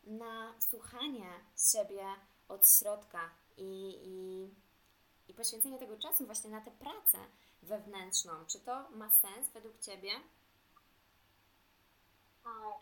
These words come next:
Speaker 2: powiem tak, kiedyś tego nie rozumiałam, mm, ale kiedy właśnie uczestniczyłam w warsztacie Jesteś piękna już teraz, trochę tak w to chyba nie wierzyłam na początku, bo sobie myślę, a, jakieś tam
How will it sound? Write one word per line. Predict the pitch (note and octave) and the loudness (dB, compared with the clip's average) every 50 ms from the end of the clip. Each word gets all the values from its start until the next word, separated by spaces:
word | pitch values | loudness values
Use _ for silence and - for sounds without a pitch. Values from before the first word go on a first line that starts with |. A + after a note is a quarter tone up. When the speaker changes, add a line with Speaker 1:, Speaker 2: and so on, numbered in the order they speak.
| - | -2
Speaker 2:
powiem | - C#5+ - - D4+ C#4+ - - | 0 0 0 0 -4 -6 -6 2
tak, | - - - - - - _ _ _ _ - | 6 8 8 8 6 2 _ _ _ _ -20
kiedyś | D4 D#4 D4+ D4+ - | -20 -20 -20 -20 -18
tego | - D#4 - C#4+ C#4 | -18 -18 -20 -20 -20
nie | - C#4 C#4 | -18 -16 -14
rozumiałam, | C#4 C#4 C#4 - C#4 C#4 C4 A#3 G3+ F3+ - - E3+ E3+ - - - - - - _ _ _ _ _ _ _ _ | -14 -14 -14 -16 -20 -20 -16 -12 -12 -12 -12 -10 -10 -10 -10 -10 -12 -16 -20 -20 _ _ _ _ _ _ _ _
mm, | - G#3 G#3 G3+ G3+ G3+ G3+ G3 G3 G3 G3 F#3+ F#3+ F#3+ F#3+ F#3+ F#3+ G3 F#3+ F#3+ G3 - _ _ _ _ _ _ _ _ - | -20 -20 -20 -20 -18 -18 -18 -18 -18 -18 -16 -16 -16 -16 -18 -16 -16 -16 -18 -18 -20 -20 _ _ _ _ _ _ _ _ 0
ale | - A3+ A3 G#3+ G#3 G#3 - - _ _ | 0 0 0 -2 -8 -16 -16 -18 _ _
kiedy | B3+ B3 A#3+ G#3+ G#3+ | -20 -20 -20 -20 -18
właśnie | - A3+ A3+ - - - G#3+ G#3 G3+ G3 G3 F#3+ - - | -16 -16 -16 -16 -20 -20 -20 -16 -12 -10 -10 -10 -12 -16
uczestniczyłam | - - - G#3 - _ - G#3+ - - C4+ C4 A#3+ A3+ - - | -20 -20 -20 -20 -20 _ -20 -20 -20 -8 -2 0 0 0 0 -2
w | - | -8
warsztacie | G#3 G3+ - - - A3 G#3 - - - G#3+ | -14 -14 -14 -16 -16 -14 -14 -14 -14 -14 -16
Jesteś | G#3+ A3 - - B3+ - - | -16 -20 -20 -20 -20 -20 -20
piękna | - - - A#3 A#3 - A#3+ B3 A#3+ A#3+ | -16 -14 -14 -14 -14 -16 -14 -14 -14 -14
już | B3 B3 A#3+ - - - - | -14 -16 -18 -18 -20 -16 -12
teraz, | G#3+ F#3+ F#3 G3+ - - - F#3 - - - - _ _ _ _ _ _ _ _ _ _ _ _ _ | -10 -10 -10 -10 -10 -12 -12 -14 -16 -18 -20 -20 _ _ _ _ _ _ _ _ _ _ _ _ _
trochę | - D#4 D#4 E4 E4 D#4+ | -6 -6 -6 -6 -6 -12
tak | D#4 - - - | -12 -14 -14 -14
w | _ | _
to | - D4 | -18 -16
chyba | B3+ D4+ - C#4+ C#4+ C#4 | -16 -12 -8 -8 -8 -8
nie | - - - | -10 -16 -18
wierzyłam | - C4 C4 C4 - D#4 D4+ C#4 C4 - - | -16 -16 -16 -16 -16 -10 -6 -6 -6 -6 -8
na | - - | -16 -18
początku, | - - - - - - A#3 A3 A3 A3 G#3+ _ _ _ G#3+ G#3+ G#3 | -16 -16 -16 -16 -14 -12 -12 -12 -12 -12 -16 _ _ _ -20 -20 -20
bo | G#3 | -20
sobie | G#3 - - G#3 G#3 G#3 | -20 -20 -20 -20 -20 -20
myślę, | G#3+ G#3+ - - A3+ - | -20 -20 -20 -18 -12 -8
a, | A#3 A#3+ A#3+ B3 B3 | -6 -4 -4 -4 -6
jakieś | A#3+ A#3 A#3 _ _ _ | -8 -10 -12 _ _ _
tam | _ - A3+ | _ -20 -20